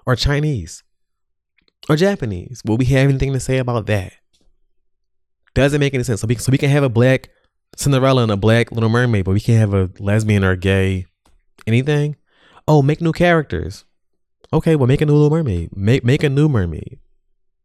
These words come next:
We didn't, we didn't have that sentiment then. So why are we having it now? Oh, because they're gay. And for you niggas that are gay, it's like, what the,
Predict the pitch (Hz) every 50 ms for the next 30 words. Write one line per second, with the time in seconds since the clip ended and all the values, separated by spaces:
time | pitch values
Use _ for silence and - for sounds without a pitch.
0 | _ _ - 104 113 127 127 120 131 147 139 135 135 135 131 127 139 127 - 143
1 | 135 - 131 123 101 87 139 170 165 139 139 143 - _ _ _ _ _ _ _
2 | - - 123 123 123 127 131 131 123 120 123 117 113 117 110 92 - 101 104 110
3 | - 113 95 104 98 101 92 - - - 113 - _ _ _ _ _ _ _ _
4 | _ _ _ _ _ - 123 123 110 - 131 151 190 190 190 185 160 165 156 139
5 | 151 131 123 147 170 190 180 170 160 160 147 131 131 165 180 - 170